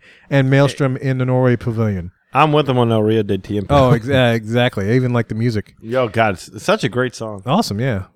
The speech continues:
Speaker 1: Uh, I'm
Speaker 2: They
Speaker 1: gonna
Speaker 2: never released that, you know?
Speaker 1: You know what I'm gonna do? I'm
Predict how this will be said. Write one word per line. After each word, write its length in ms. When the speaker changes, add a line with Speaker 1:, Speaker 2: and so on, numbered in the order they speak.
Speaker 1:
Uh, 420
I'm 60
Speaker 2:
They 80
Speaker 1:
gonna 140
Speaker 2:
never 200
released 400
that, 340
you 140
know? 380
Speaker 1:
You 80
know 80
what 100
I'm 60
gonna 100
do? 180
I'm 40